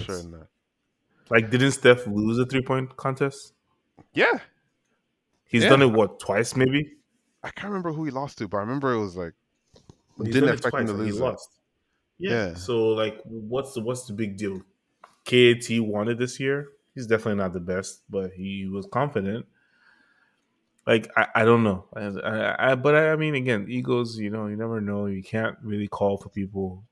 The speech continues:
Speaker 2: You know, people have their definite, their, their fears, whatever. Fair enough,
Speaker 1: Mm.
Speaker 2: but I think,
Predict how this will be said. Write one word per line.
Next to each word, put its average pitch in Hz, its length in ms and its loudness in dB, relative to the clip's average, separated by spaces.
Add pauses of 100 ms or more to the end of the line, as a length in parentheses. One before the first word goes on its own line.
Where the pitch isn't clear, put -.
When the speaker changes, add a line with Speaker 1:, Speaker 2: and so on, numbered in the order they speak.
(120)
Speaker 2:
You 101 80 -14
know, 95 60 -12
people 101 220 -10
have 95 200 -6
their 95 140 -8
definite, 98 580 -10
their, 92 160 -6
their 92 180 -4
fears, 98 460 0
whatever. 95 460 -2 (420)
Fair 101 220 2
enough, 90 180 -4
Speaker 1:
Mm. 151 120 -16
Speaker 2:
but 92 240 -12
I - 100 -12
think, 101 380 -6